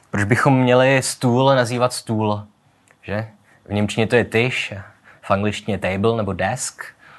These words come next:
Jo? A zkrátka mezi těmi slovy buď není žádný vztah, nebo je velice vzdálený, ale prostě proč bychom stolu měli říkat zrovna stůl? Ale přesto tušíme, že někdy úplně na, na začátku, prostě v době, kdy lidé začali vymýšlet jazyk a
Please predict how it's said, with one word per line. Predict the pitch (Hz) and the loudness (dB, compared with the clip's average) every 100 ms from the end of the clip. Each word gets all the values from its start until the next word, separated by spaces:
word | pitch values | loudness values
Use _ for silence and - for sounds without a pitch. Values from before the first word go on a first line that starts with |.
| _ _ _ _ _ _ _ _ _ _ - | _ _ _ _ _ _ _ _ _ _ -8
Jo? | 101 113 - - - | -6 -6 -10 -6 0
A | |
zkrátka | 120 143 135 135 | 2 6 4 4
mezi | 139 131 | 0 0
těmi | 131 143 | 0 -2
slovy | - 135 127 131 135 131 - _ _ - | -2 0 4 4 2 -2 -6 _ _ -4
buď | 123 135 | 0 2
není | 131 139 | 0 0
žádný | 135 123 123 127 131 127 | 4 2 2 -2 -4 -4
vztah, | - - 113 135 | -4 2 2 2
nebo | 120 113 | -2 0
je | 123 | 2
velice | 120 113 147 | 2 -2 -6
vzdálený, | 127 104 98 90 87 143 - - - | 0 0 0 -6 -8 -10 -12 -18 0
ale | 139 | 2
prostě | 131 117 147 | 2 -2 -2
proč | - 120 | -2 -2
bychom | 127 151 143 | -2 0 -2
stolu | - 123 110 | -2 0 0
měli | 120 123 123 | 2 2 0
říkat | 123 120 | 0 0
zrovna | 127 123 | 0 -2
stůl? | 117 - 107 98 95 _ _ _ | -4 -4 -4 -4 -6 _ _ _
Ale | 135 151 | 4 4
přesto | 143 - 175 | -2 -6 -4
tušíme, | 165 - 120 98 90 120 185 - | -4 -4 -4 -2 -2 -4 -8 -4
že | 135 | 2
někdy | 139 135 143 | 4 4 2
úplně | 135 147 | 2 2
na, | 139 | 2
na | 123 120 | 0 -2
začátku, | 127 123 110 110 - 131 147 160 143 _ | -2 0 0 0 -6 -4 -4 -6 -10 _
prostě | - 104 139 | -8 -4 -2
v | 117 | 0
době, | 117 107 | 0 0
kdy | 120 123 | 2 4
lidé | 123 113 123 | 2 2 0
začali | 120 - 123 123 | 0 -2 0 0
vymýšlet | 120 107 107 110 110 123 | 0 -4 -4 -4 -2 -2
jazyk | 104 98 101 117 - | 0 0 0 -2 -2
a | 104 | -8